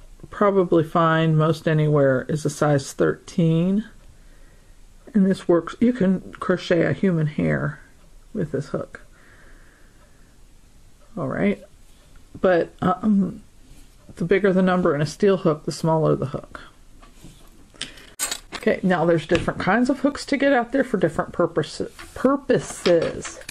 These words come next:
Okay, I don't, I can't get this all in shot from sitting behind the camera, but this looks like a knitting needle. Yep, it's a crochet hook.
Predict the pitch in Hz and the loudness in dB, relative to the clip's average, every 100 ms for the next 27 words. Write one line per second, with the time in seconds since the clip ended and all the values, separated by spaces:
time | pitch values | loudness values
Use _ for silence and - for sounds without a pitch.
0 | - - - - - - 147 - - - | -12 -12 -16 -18 -10 -8 -8 -12 -20 -20
1 | - - - - - - 175 165 - - | -20 -20 -20 -20 -20 -6 -2 -2 -4 -16
2 | - 180 165 190 - - 160 170 156 143 | -6 -4 -2 -2 -2 -2 -2 0 0 0
3 | 147 160 151 - 147 135 - - - - | -2 -4 -4 -8 -12 -12 -18 -20 -16 -8
4 | 160 143 165 147 - 139 - - - - | -6 -4 -4 -4 -6 -8 -8 -8 -10 -10
5 | - - - - - - 185 180 185 156 | -18 -20 -20 -16 -14 -4 -4 0 -2 0
6 | 160 156 165 196 226 262 285 - - - | 0 0 0 0 0 0 -2 -10 -20 -20
7 | - - 233 196 165 147 139 143 143 143 | -20 -14 -10 -4 -2 0 0 2 4 4
8 | 175 - - - - - - - - 170 | 4 0 -12 -20 -20 -20 -20 -20 -16 -14
9 | - - 180 180 143 139 - | -14 -2 -2 0 -2 -2 -8